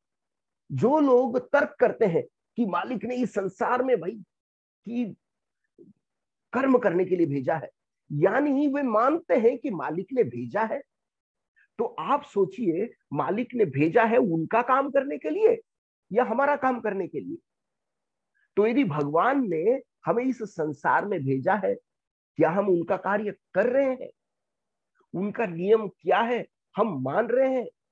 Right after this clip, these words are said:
उन्होंने क्या कहा है, क्या हम जानते हैं? हमारा भगवान के साथ संबंध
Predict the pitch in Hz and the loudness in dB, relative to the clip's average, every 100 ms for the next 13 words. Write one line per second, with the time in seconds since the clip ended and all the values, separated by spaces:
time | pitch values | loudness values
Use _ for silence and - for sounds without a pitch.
0 | _ _ _ _ _ 180 196 233 208 - | _ _ _ _ _ -2 0 0 -2 -4
1 | - 190 208 - 156 196 240 233 - _ | -4 -2 -4 -6 -4 -4 -2 -4 -4 _
2 | _ _ 190 214 240 151 117 147 185 220 | _ _ 4 4 0 -2 -2 0 0 -2
3 | - 262 240 202 _ _ _ _ _ _ | 0 0 0 -6 _ _ _ _ _ _
4 | - 202 269 277 208 240 - _ - 165 | -6 -2 -2 -2 -2 -4 -6 _ -4 0
5 | 185 180 185 254 - 247 - 233 208 - | 2 2 2 0 -2 -4 -2 -4 -4 -4
6 | - 160 175 226 202 | -6 -4 0 0 0